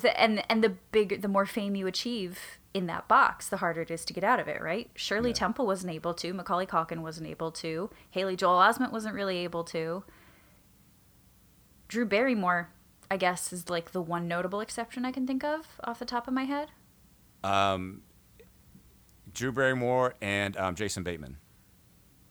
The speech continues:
Speaker 1: Yeah, yeah. But the, I feel like, but those family, those were the ones that, like, grow up in a family of actors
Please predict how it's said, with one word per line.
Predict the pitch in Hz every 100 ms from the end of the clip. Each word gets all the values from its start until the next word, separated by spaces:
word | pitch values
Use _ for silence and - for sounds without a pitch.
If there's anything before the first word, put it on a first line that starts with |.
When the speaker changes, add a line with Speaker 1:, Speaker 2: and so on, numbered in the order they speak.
| _ - -
Speaker 1:
Yeah, | 240 320 349 339 330 311 294 254 202 175 -
yeah. | 185 196 190 160 156 - _ _ - - - _ _ _ _ _ - 202
But | 254 233 202
the, | - 214
I |
feel | - 359
like, | 302 -
but | 208 -
those | 254 269
family, | 247 208 196 -
those | 214 254
were | 262
the | 233
ones | 208 196 190
that, | 185
like, | 180 185 -
grow | - 202 190 190
up | 185 -
in | 180
a |
family | 175 - 147 175 170 170 -
of | 170
actors | - - - 107 - - -